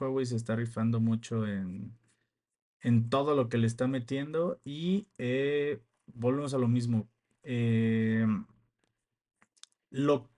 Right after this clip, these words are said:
que me gusta, eh, la tecnología que hace que compita esto con otros como superdispositivos,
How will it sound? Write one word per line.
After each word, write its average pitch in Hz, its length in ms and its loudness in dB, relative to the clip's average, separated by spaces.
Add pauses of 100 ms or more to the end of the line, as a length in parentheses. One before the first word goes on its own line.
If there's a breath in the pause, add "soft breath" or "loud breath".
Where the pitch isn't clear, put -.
(120)
que 143 140 0
me 139 220 2
gusta, 220 580 4 (1040 soft breath)
eh, 135 480 4
la 131 200 2
tecnología 147 560 2
que 269 180 2
hace 202 320 6
que 110 800 4 (260)
compita 127 560 2
esto 127 300 0
con 101 840 -2 (100)
otros 117 540 -2
como 104 460 -4
superdispositivos, 113 1120 -2